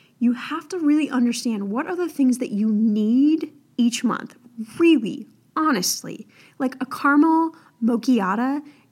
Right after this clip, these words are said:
is not a need. <laughs> I know you may be, like, cursing at me right now,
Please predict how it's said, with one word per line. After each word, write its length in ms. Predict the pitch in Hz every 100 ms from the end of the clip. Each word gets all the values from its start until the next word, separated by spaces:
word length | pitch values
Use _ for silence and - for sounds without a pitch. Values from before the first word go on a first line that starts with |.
| _
is 220 | 269 254 247
not 340 | 262 269 294
a 60 | 254
need. 480 | 220 190 - - - 233 277 - - _
<laughs> 520 | - _ _ _ _
I 60 | 208
know 140 | 220
you 180 | 240 311
may 160 | 311 311
be, 180 | 302
like, 220 | 302 262 -
cursing 400 | 269 240 269 233
at 100 | 214
me 120 | 214
right 180 | 190 185
now, 180 | -